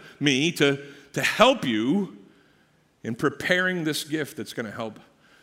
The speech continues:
the persecuted church of the first century." It says it this way in verse five, "So I thought it necessary to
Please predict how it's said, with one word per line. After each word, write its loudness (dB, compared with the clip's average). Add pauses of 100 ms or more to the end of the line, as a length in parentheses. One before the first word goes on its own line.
(140)
the -20
persecuted -6
church -6
of -12
the -10
first -10
century." -14
It -18
says -6
it -8
this -6
way -4
in -8
verse -10
five, -4
"So -6
I -2
thought -4
it -12
necessary -4
to -14